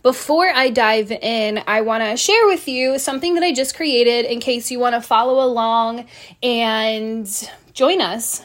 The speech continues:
even if you're not in the High Vibe Morning, which is who I created this for.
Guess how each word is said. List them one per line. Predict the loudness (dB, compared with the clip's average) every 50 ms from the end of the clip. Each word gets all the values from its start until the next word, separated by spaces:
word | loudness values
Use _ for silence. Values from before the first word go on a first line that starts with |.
| -14
even | -8 -6 -4 -2 0
if | -2 0 0
you're | -2 0
not | 0 0 -2
in | -2 -4
the | -4
High | -2 0 0 0 2
Vibe | 2 0 0 0 -2
Morning, | -2 -4 -4 -4 -4 -4 -4
which | -4 -4 0 2
is | 2 4 4 2 0 -2
who | 2 4 4
I | 4 4
created | 2 0 -2 -2 0 0 0 -2 0 0
this | 0 -2 -2
for. | -2 0 0 2 2 0